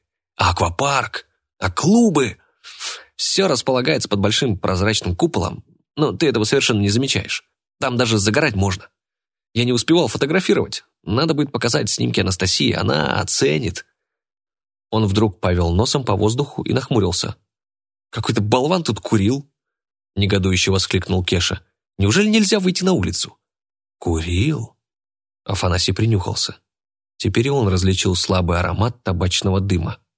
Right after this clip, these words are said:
Парень сразу подумал о бритоголовом здоровяке с сигарой в зубах. Дверь кабинета Анастасии оказалась распахнутой настежь.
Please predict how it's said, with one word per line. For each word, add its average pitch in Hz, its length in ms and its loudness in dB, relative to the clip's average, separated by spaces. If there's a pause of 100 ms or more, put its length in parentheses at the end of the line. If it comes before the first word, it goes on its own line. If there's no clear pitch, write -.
(280)
Парень 104 220 2
сразу 98 320 0
подумал 104 500 2 (240)
о - 60 -2
бритоголовом 98 640 2
здоровяке 104 580 0
с 92 80 0
сигарой 90 440 0
в 90 60 -2
зубах. 90 520 -2 (640)
Дверь 117 320 2
кабинета 107 440 0
Анастасии 95 540 -2
оказалась 95 540 0
распахнутой 95 640 -2
настежь. - 640 -2